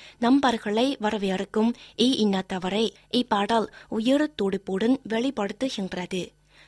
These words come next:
புகழ்பெற்ற ஈ இன கலைஞரும் ஈ இன பண்பாட்டின் வாரிசுமான luo fengxue எளிய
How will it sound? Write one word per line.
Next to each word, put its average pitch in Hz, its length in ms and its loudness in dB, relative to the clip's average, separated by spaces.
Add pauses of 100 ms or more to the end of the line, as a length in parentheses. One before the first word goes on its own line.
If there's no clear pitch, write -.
புகழ்பெற்ற 240 680 0 (140)
ஈ 247 100 0 (140)
இன 220 260 2
கலைஞரும் 190 680 -2 (400)
ஈ 220 100 6 (120)
இன 208 220 4
பண்பாட்டின் 214 720 4 (340)
வாரிசுமான 202 840 0 (280)
luo 269 280 2
fengxue 220 580 -2 (400)
எளிய 269 320 4